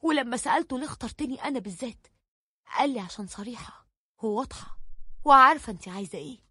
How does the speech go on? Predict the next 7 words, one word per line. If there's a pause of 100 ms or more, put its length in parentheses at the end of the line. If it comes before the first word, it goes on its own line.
(400)
وعارفة
قيمة
نفسك
وقيمة
البيت
والأسرة
والأطفال